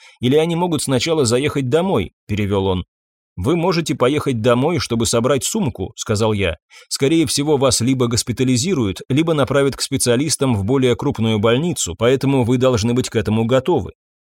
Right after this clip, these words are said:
Они кивнули. Ирен сказала, что ей нужно позвонить в школу и на работу, чтобы объяснить, что случилось. Я поговорил с педиатрами из больницы, и они согласились принять Ивану в тот же день.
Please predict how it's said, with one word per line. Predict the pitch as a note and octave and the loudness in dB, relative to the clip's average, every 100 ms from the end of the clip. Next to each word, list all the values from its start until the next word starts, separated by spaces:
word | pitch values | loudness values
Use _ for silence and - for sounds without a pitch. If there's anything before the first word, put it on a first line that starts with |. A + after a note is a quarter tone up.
| _ | _
Они | - F3+ A3 | -2 0 0
кивнули. | G#3 D#3+ D3 C3+ B2 A#2 E2+ - _ | 0 2 2 2 2 2 0 -6 _
Ирен | C3+ E3+ C#3+ | 2 2 2
сказала, | - B2+ D#3+ D3 B2+ | 0 2 2 2 2
что | - | 0
ей | C#3 C#3 | 0 2
нужно | D3+ B2 C3 | 2 0 0
позвонить | B2+ A#2 C3+ C#3 A#2+ | 0 0 0 0 -2
в | |
школу | - D3+ D3 C3 | -4 -2 2 2
и | B2+ | 2
на | B2+ | 4
работу, | C3 C#3+ F3 A2 | 2 2 2 0
чтобы | F2+ G#2 G#2+ | -2 0 0
объяснить, | G#2 A2 A#2+ A2+ - - | 0 0 0 -2 -4 -8
что | - B2+ | -4 -2
случилось. | - D3 - B2 A2 G2 - - - - | 0 -2 0 0 0 -2 -4 -10 -20 -8
Я | G2+ E3 | -2 0
поговорил | D#3+ D3+ D3+ F3 C#3+ | 0 0 0 2 0
с | - | 0
педиатрами | B2 B2+ A2+ A#2 A#2 A2+ | 0 2 2 2 2 2
из | |
больницы, | G2+ B2 D#3 G3 - | 2 2 2 0 0
и | D3+ | 2
они | B2 F3 | 2 0
согласились | F3+ D3 B2+ F3+ F3 - | 0 0 0 0 -2 -2
принять | B2 C3+ D3+ C#3+ | 0 0 0 0
Ивану | A#2 C3 D#3+ | 2 2 0
в | - | -2
тот | B2 G2+ | -4 -2
же | A#2 | -2
день. | C3+ F#3+ A2+ | -2 -2 -4